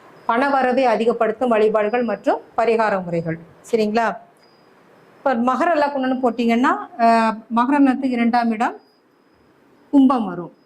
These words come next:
பன்னெண்டாம் இடம் வந்து விருச்சிகம் வரும். சரிங்களா? So, கும்பம் பாத்தீங்கன்னா, இரண்டாம் இடம் கும்பம். கும்பத்தின் அதிபதி யாரு? சனி பகவான். So,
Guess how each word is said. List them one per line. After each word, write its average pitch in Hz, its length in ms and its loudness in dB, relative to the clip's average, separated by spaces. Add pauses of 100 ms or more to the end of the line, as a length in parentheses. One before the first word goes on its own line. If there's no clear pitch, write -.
(120)
பன்னெண்டாம் 254 480 2
இடம் 226 180 0
வந்து 233 460 -2 (380)
விருச்சிகம் 233 440 0
வரும். 156 220 -14 (280)
சரிங்களா? 240 500 0 (1400)
So, 269 180 -2
கும்பம் 311 460 0
பாத்தீங்கன்னா, 254 440 0
இரண்டாம் 247 460 0
இடம் 240 260 -4
கும்பம். 208 400 -4 (180)
கும்பத்தின் 294 400 -2
அதிபதி 240 320 0
யாரு? 226 540 0 (540)
சனி 240 300 0
பகவான். 190 420 -2 (460)
So, 349 300 0